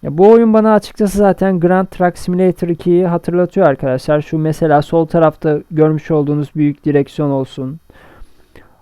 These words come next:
Araç içi kaplamalar vesaire olsun. Sanki Grand Truck Simulator ikinin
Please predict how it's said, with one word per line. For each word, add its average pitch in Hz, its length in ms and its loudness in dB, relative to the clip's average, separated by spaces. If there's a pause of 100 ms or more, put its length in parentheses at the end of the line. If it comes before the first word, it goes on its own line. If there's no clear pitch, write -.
(300)
Araç 165 400 2 (240)
içi 151 560 -2
kaplamalar 151 680 0
vesaire 143 460 0
olsun. 135 500 -6 (2500)
Sanki 220 640 2
Grand 202 300 2
Truck 190 360 0
Simulator 185 500 0
ikinin 185 480 -2